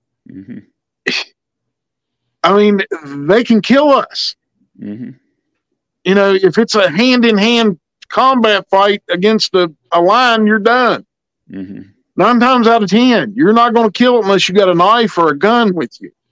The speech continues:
Speaker 1: Mm-hmm.
Speaker 2: Mankind, mankind has always had weapons.
Speaker 1: Mm-hmm.
Speaker 2: We have always figured out a way to best every creature there is on this earth.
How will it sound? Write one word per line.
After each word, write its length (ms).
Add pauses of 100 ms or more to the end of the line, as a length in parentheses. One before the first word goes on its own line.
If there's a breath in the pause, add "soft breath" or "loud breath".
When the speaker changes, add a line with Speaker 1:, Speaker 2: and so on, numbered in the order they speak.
(320)
Speaker 1:
Mm-hmm. 380
Speaker 2:
Mankind, 680 (100)
mankind 800
has 160 (100)
always 600
had 180
weapons. 540 (520)
Speaker 1:
Mm-hmm. 140
Speaker 2:
We 80
have 140 (160)
always 480
figured 320
out 180
a 40
way 260
to 80 (160)
best 500 (420)
every 440
creature 420
there 180
is 140
on 80
this 180
earth. 280